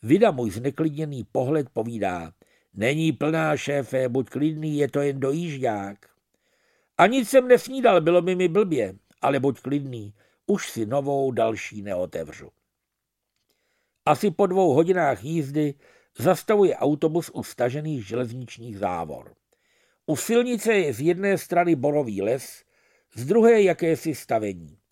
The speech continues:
„Ženy nalevo, muži napravo,“ volá Valia a všichni se vyhrneme ven.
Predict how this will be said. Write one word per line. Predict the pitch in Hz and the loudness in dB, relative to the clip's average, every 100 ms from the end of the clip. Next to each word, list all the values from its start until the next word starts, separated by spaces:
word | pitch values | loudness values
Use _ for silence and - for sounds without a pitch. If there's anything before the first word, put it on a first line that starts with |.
| _ _ _ _ | _ _ _ _
„Ženy | - 185 214 220 | -2 0 2 2
nalevo, | 220 233 240 226 233 233 | 4 4 6 4 4 2
muži | 220 208 185 | 0 0 0
napravo,“ | 208 185 233 240 226 | 0 0 2 4 4
volá | 185 175 165 143 | 4 4 4 4
Valia | 143 147 156 170 - - _ _ - | 2 4 2 0 -4 -18 _ _ -4
a | 139 | -4
všichni | - 208 220 214 | -2 -4 -4 -2
se | 214 | -2
vyhrneme | 175 151 156 160 156 143 | 0 2 0 0 -2 -2
ven. | 107 92 85 | -2 -4 -12